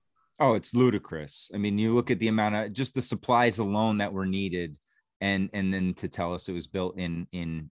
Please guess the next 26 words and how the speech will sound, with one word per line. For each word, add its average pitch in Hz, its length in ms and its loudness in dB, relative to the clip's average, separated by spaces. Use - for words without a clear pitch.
you 92 120 -6
know, 80 240 -6
nine 95 360 0
months 95 380 -4
tops, - 640 -2
some, 95 340 -4
some 92 300 -4
say 92 160 -4
even 82 320 -6
six - 340 -8
months. 92 600 -6
I 98 40 -6
mean, 92 200 -4
it, 92 260 -6
it's, - 320 -10
it, 139 220 4
it 139 80 6
goes 131 300 4
in 123 140 4
with 117 140 0
the 113 60 0
whole 107 240 0
World 101 280 -4
Fair 95 280 -2
narrative 80 600 -4
that 85 320 -2